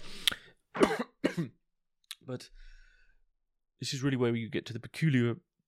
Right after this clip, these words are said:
nature of the novel, and, uh, to de Maule's own problem in writing it, and the problem of all spiritual seekers really in writing.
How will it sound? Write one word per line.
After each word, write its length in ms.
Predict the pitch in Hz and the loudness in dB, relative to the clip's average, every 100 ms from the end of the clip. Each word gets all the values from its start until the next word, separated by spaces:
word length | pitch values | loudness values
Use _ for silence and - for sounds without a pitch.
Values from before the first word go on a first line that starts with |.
| _ | _
nature 340 | - 120 - 120 | -6 -6 -4 -6
of 100 | 110 | -4
the 80 | |
novel, 320 | 117 127 110 - _ _ _ _ _ _ _ - - | -4 -4 -6 -8 _ _ _ _ _ _ _ -14 -2
and, 320 | 110 104 104 | -2 0 2
uh, 320 | 104 101 - - - | 2 2 -2 -8 -2
to 240 | 117 107 | 0 0
de 140 | - | 0
Maule's 640 | 113 120 117 104 - - - - 120 | 4 6 4 2 -8 -12 -16 -4 4
own 380 | 117 113 110 - _ - | 6 6 2 -4 _ 4
problem 340 | 131 131 107 | 6 6 2
in 120 | 107 107 | 2 0
writing 360 | 117 123 - | 2 0 -2
it, 160 | 101 - - - - - - | -6 -8 -16 -16 -16 -14 -2
and 80 | 113 | 2
the 60 | |
problem 300 | 131 135 131 | 8 8 8
of 80 | 123 | 4
all 140 | 135 151 | 4 2
spiritual 460 | - 98 - 92 | 0 -2 -2 -8
seekers 360 | - 107 107 107 | -6 -4 -2 2
really 200 | 123 110 | 2 2
in 120 | 98 | 0
writing. 360 | 98 98 104 | -2 -4 -6